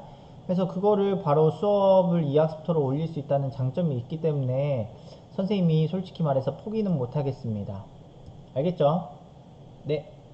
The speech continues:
그러면 어, 현영이가 그런 기분이 든 까닭은 무엇인지 말해보도록 하겠습니다. 왜 그런 기분이 들었냐면요. 친구들이, 이게 위에 보면 알겠지만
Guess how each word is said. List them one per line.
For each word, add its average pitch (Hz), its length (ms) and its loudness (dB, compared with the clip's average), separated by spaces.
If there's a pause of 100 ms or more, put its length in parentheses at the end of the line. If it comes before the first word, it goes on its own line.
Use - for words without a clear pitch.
그러면 165 500 2 (580)
어, 135 880 2
현영이가 220 520 2
그런 175 280 6
기분이 170 360 2
든 147 200 0
까닭은 180 420 2
무엇인지 147 760 0
말해보도록 127 640 0
하겠습니다. 117 640 -4 (200)
왜 185 400 2
그런 170 300 6
기분이 151 340 0
들었냐면요. 131 880 0 (1000)
친구들이, 190 960 4 (300)
이게 143 120 2
위에 160 260 2
보면 156 200 0
알겠지만 135 840 -2